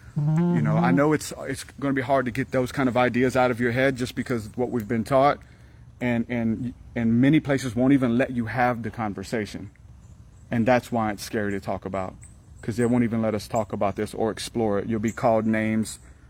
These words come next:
ridiculed. "Oh, you're this, oh, you're that." Um, I think another precept there, what, just piggybacking off of that question, is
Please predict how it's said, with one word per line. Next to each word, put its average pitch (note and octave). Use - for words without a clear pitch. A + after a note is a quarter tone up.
ridiculed. A2+
"Oh, D#3
you're C3+
this, A#2+
oh, A#2+
you're A2+
that." G#2
Um, A2
I A#2
think A#2+
another A#2
precept A#2
there, A2
what, A2+
just A2+
piggybacking A2+
off A2+
of A2+
that G#2+
question, A2+
is G#2+